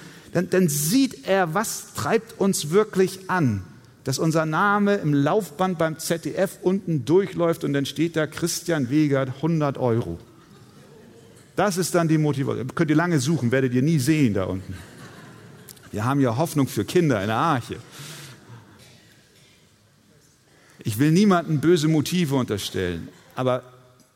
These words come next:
Gott allein, das ist hier die Botschaft, Gott allein ist gut.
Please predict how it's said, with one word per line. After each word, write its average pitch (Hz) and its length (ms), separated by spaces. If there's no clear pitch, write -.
Gott 180 300
allein, 117 420
das 120 200
ist 117 120
hier 123 100
die 110 100
Botschaft, 98 520
Gott 151 220
allein 98 520
ist - 420
gut. 95 400